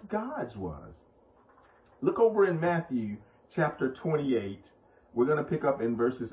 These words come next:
eighteen through twenty. In verses, in, starting in verse eighteen, it says, "And Jesus came to them and said, 'All authority in heaven and on earth has been given to me.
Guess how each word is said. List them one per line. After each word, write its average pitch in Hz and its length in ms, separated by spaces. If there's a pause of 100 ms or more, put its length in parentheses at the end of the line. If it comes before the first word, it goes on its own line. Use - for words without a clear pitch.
eighteen 120 460
through 107 220
twenty. 82 420 (1700)
In 123 160
verses, 165 520 (100)
in, 127 420
starting 175 360
in 165 40
verse 151 300
eighteen, 113 760 (720)
it 123 140
says, 107 520 (300)
"And 123 200
Jesus 226 380
came 208 320
to 190 100
them 160 280
and 151 120
said, 90 500 (280)
'All 233 440
authority 151 680
in 120 160
heaven 165 420
and 147 200
on 143 180
earth 127 200
has 131 220
been 170 220
given 339 280
to 113 120
me. 87 140